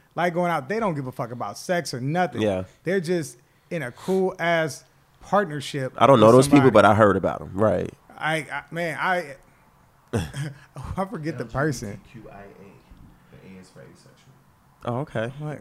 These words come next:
Speaker 2: I,
Speaker 1: "Man,
Speaker 2: I'm
Speaker 1: this is
Speaker 2: sorry.
Speaker 1: too
Speaker 2: I
Speaker 1: much
Speaker 2: can't
Speaker 1: for
Speaker 2: keep
Speaker 1: this
Speaker 2: up.
Speaker 1: kid."
Speaker 2: I'm, I'm doing
Speaker 1: I
Speaker 2: my
Speaker 1: remember
Speaker 2: people
Speaker 1: in
Speaker 2: wrong.
Speaker 1: college we did. I remember we did a, a study. We were, we read. We were researching this. It was a study on, uh,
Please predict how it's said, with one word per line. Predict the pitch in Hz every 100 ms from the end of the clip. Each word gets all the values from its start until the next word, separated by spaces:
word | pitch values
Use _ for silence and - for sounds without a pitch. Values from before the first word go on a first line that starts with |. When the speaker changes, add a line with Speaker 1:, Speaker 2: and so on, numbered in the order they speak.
| -
Speaker 2:
I, |
Speaker 1:
"Man, | - 98 -
Speaker 2:
I'm | 123
Speaker 1:
this | 156
is | 95
Speaker 2:
sorry. | 92
Speaker 1:
too | 92
Speaker 2:
I | -
Speaker 1:
much | 139
Speaker 2:
can't | 92 87
Speaker 1:
for | -
Speaker 2:
keep | 90
Speaker 1:
this | 87
Speaker 2:
up. | 87 -
Speaker 1:
kid." | -
Speaker 2:
I'm, | 90 82
I'm | 80 80 78 -
doing | 101 180
Speaker 1:
I |
Speaker 2:
my | 233
Speaker 1:
remember | 240 220
Speaker 2:
people |
Speaker 1:
in | 196
Speaker 2:
wrong. | 180
Speaker 1:
college | 180 190 175 143
we | 165
did. | 151 - -
I |
remember | 208 233
we | 208
did | 180 180
a, | 143 135 -
a | 139
study. | 123 - 156 151 123
We | 113 147
were, | 143 -
we | 135
read. | 131 135 139 127 117 - - -
We | 135
were | 127 117 117 - _ 123
researching | 139 139 113 110 98 101 -
this. | - - - 131
It |
was | 123
a | 117
study | - 139 127 127
on, | 127 120 117 113
uh, | - 113 113